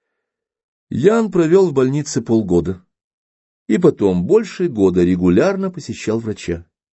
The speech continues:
Хотя он сдал экзамены, в колледж он не вернулся, но уехал в город на севере штата и стал помощником управляющего магазином готового платья. Большую часть года он здоров,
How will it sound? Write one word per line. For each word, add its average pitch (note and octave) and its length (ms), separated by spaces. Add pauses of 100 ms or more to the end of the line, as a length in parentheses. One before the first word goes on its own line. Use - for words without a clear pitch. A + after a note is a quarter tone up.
(1160)
Хотя F3+ 280
он G3 120
сдал F3+ 340
экзамены, E2+ 760
в - 140
колледж A3+ 420
он G3 140
не D3+ 100
вернулся, E2 800 (840)
но D3+ 100
уехал F3+ 420
в F#2 120
город F#2+ 440
на F#2+ 120
севере E2 420
штата G3 680
и G2+ 100
стал F#2 340
помощником F3+ 760
управляющего A2 840
магазином F#2+ 560
готового G2 460
платья. D#2+ 480 (960)
Большую A2 680
часть F2+ 320
года F2 240
он E2 160
здоров, D#2+ 640